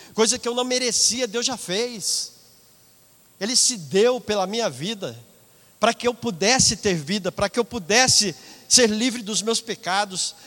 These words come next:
para que eu pudesse ser restaurado, regenerado, para que eu pudesse ter minha vida transformada, para que eu pudesse ser curado, para que eu pudesse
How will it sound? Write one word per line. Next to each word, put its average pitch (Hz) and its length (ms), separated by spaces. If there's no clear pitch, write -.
para 233 100
que 247 80
eu 254 60
pudesse 254 380
ser 240 160
restaurado, 202 720
regenerado, 196 840
para 247 140
que - 60
eu 247 40
pudesse 262 380
ter 254 160
minha 247 180
vida 233 240
transformada, 190 960
para 269 120
que 294 80
eu 269 60
pudesse 247 580
ser 262 260
curado, 202 600
para 240 160
que - 120
eu 277 60
pudesse 254 680